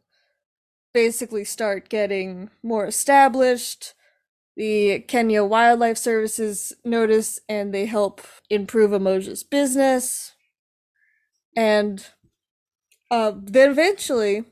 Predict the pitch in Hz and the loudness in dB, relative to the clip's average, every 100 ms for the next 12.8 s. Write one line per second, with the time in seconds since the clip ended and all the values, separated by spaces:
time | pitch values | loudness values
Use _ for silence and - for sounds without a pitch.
0 | _ 240 - 262 247 254 262 233 226 220 | _ -10 -4 -4 -4 -8 -6 -4 -4 -4
1 | - 247 254 233 220 233 214 185 185 214 | -2 -2 0 0 0 -2 -2 -6 -10 -16
2 | _ _ _ _ _ 226 220 202 - _ | _ _ _ _ _ -4 0 0 -4 _
3 | 262 262 254 233 233 226 214 202 196 - | -6 -4 -4 -4 -4 -6 -8 -6 -8 -4
4 | 233 240 226 208 196 185 220 269 277 208 | 0 0 0 -4 -4 -6 -6 -4 -4 -4
5 | 190 180 175 190 - _ _ _ _ _ | -8 -8 -6 -6 -8 _ _ _ _ _
6 | _ - 226 220 220 226 254 247 226 240 | _ -6 -4 -2 -4 -4 -2 -2 0 0
7 | 240 214 208 214 240 226 139 131 - - | -2 -4 -2 -2 -2 -4 -8 -10 -16 -20
8 | - _ _ _ _ - - 220 202 196 | -20 _ _ _ _ -10 -2 2 4 2
9 | 185 - _ _ _ _ _ - 214 - | 0 -6 _ _ _ _ _ -8 -8 -10
10 | _ _ _ _ _ _ _ _ _ _ | _ _ _ _ _ _ _ _ _ _
11 | - 208 185 190 240 226 220 226 240 233 | -8 -6 -4 0 2 2 0 -2 -2 0
12 | 208 - 208 202 196 196 190 185 | 0 0 -2 -2 -2 -2 -4 -8